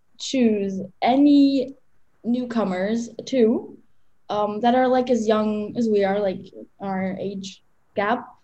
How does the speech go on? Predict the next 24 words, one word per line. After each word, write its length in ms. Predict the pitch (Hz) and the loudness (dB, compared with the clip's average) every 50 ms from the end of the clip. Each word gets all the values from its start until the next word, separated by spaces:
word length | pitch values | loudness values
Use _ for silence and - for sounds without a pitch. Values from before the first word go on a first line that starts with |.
| _ _ _ _ _ - | _ _ _ _ _ 0
who 100 | 302 320 | 2 2
would 160 | 330 262 254 | 2 2 0
you 240 | 262 269 262 247 226 | 0 0 0 0 -2
choose? 340 | 240 - 240 214 190 190 202 | 0 2 2 4 4 2 0
Just, 200 | 247 240 233 - | -2 -2 -2 -2
like, 160 | 262 247 226 233 | 0 0 0 0
random 920 | 208 196 190 196 190 190 190 196 196 180 185 180 180 185 180 180 160 143 147 _ _ _ _ _ _ _ _ _ | -2 -2 0 2 4 4 2 2 0 -2 -4 -4 -6 -8 -8 -10 -12 -14 -14 _ _ _ _ _ _ _ _ _
with 260 | - 185 208 196 - | -10 -10 -10 -8 -8
your 120 | 214 202 165 | -6 -6 -4
own 160 | 185 185 190 | -6 -6 -8
preference 800 | 190 202 185 180 185 - - - 185 180 175 170 - 170 - - - - | -8 -8 -8 -8 -8 -10 -14 -12 -10 -10 -8 -8 -10 -12 -14 -12 -6 -4
out 140 | 214 214 | -2 -2
of 100 | 202 190 | -2 0
this 260 | 190 202 196 196 196 - | -2 -2 -2 -2 -4 -6
year, 240 | 117 135 139 143 - | -4 -4 -4 -6 -10
like, 180 | - 170 170 - | -12 -14 -14 -10
two 140 | - 208 196 | -10 -8 -6
thousand 480 | 190 180 175 180 175 180 175 170 170 - | -4 -4 -4 -4 -6 -6 -8 -10 -12 -12
twenty-one. 380 | - 170 170 147 156 160 - 156 | -12 -12 -10 -10 -10 -10 -12 -12
Yeah, 120 | - - - - | -14 -16 -16 -14
<laughs> 80 | _ | _
two 80 | - 220 | -2 0
thousand, 340 | 240 247 233 226 - 233 - | 2 2 2 0 0 -2 -2
I'm 240 | 208 202 160 - | -2 -2 -4 -8